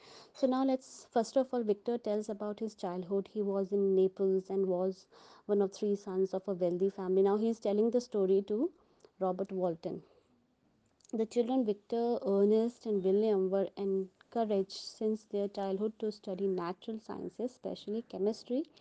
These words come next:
and Victor becomes literally obsessed by these studies. Meanwhile, when he is five years old, his parents adopt an orphan girl,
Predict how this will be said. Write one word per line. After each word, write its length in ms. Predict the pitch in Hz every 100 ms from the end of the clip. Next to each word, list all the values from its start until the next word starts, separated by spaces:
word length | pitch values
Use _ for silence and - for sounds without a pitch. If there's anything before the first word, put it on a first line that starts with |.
| - - _ -
and 160 | 247
Victor 320 | 240 233 269 262 240
becomes 580 | 220 - 226 233 - - -
literally 460 | 208 208 233 226
obsessed 500 | 220 185 - 220 220
by 140 | - 190
these 300 | 185 202 202
studies. 420 | - 180 170 156 - _ _ _ - - _ -
Meanwhile, 720 | 247 302 330 247 190 185 208 - -
when 280 | 190 214
he 340 | 202 247 269 240
is 240 | 214 220 -
five 280 | 190 202 247
years 260 | 269 247
old, 280 | 214 180 190
his 200 | 220 214
parents 480 | - 196 208 240 -
adopt 400 | 190 190 202 -
an 120 | 240
orphan 400 | - 196 208 202
girl, 180 | 196 196